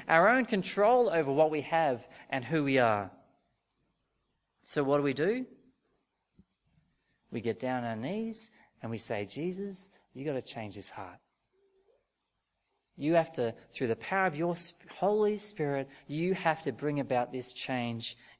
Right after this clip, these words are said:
in me." For he died on the cross and he rose again so that our selfish and self-consumed and ambitious hearts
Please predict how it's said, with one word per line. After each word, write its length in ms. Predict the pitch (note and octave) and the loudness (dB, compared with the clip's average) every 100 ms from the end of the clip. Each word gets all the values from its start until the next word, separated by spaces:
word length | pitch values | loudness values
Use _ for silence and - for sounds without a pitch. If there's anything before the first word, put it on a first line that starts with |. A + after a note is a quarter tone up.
| - | -8
in 240 | C3 B2 | -6 -4
me." 380 | A2+ G#2+ G2 F#2+ _ _ _ _ _ _ _ _ | -6 -8 -10 -16 _ _ _ _ _ _ _ _
For 140 | C3 | 0
he 120 | D3 | 2
died 320 | F#3+ F3 F3+ | 2 4 4
on 60 | G3+ | 4
the 80 | G3 | -4
cross 540 | - D3+ D3+ - - - - | 0 2 2 -2 -4 -8 -12
and 140 | - C3 | -6 -4
he 40 | |
rose 320 | A#2 C3+ F3 | 0 0 0
again 380 | E3+ C#3 C3 C3 - - | -2 -4 -4 -6 -10 -18
so 180 | - C#3 | -8 -4
that 180 | A#2 A#2 | 0 0
our 140 | A2 | 0
selfish 720 | G2+ - D#3+ F#3 - A3+ - - - | -2 -2 -2 -2 -4 -4 -6 -12 -12
and 180 | B2 A2+ | -8 -4
self-consumed 1080 | - D#3+ F3 - E3+ - - E3+ G3 G#3+ G3 | -2 -2 -2 -4 -6 -4 -4 -4 -4 -6 -6
and 120 | B2 | -4
ambitious 580 | A#2+ A2 E3+ F3+ G3 - | -4 -2 -4 -2 -4 -2
hearts 640 | D3+ B2+ A#2+ - - - | -4 -2 -4 -6 -6 -8